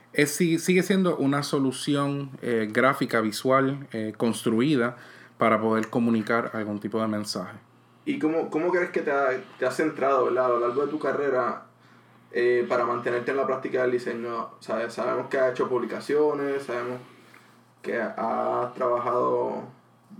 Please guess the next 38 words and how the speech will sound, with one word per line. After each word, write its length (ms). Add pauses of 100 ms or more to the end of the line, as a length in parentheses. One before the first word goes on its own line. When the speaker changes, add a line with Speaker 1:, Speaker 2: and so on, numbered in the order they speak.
(320)
Speaker 2:
mucho 380
con 120
la 100
parte 240
de 60
arquitectura. 800 (680)
Y 280 (140)
cuéntame, 420
¿cómo, 440
cómo 260
te 60
has 100
centrado 640
para, 240
pues, 180
mantenerte 580
en 100
la 80
práctica 280
del 60
diseño 300
aquí 180
en 80
Puerto 260
Rico? 300 (880)
Speaker 1:
Mira, 180
yo 140
creo 180
que, 360 (160)
eh, 220
más 220
que 140
centrado 720
ha 100
sido 540
el 200
poder 420
balancear, 960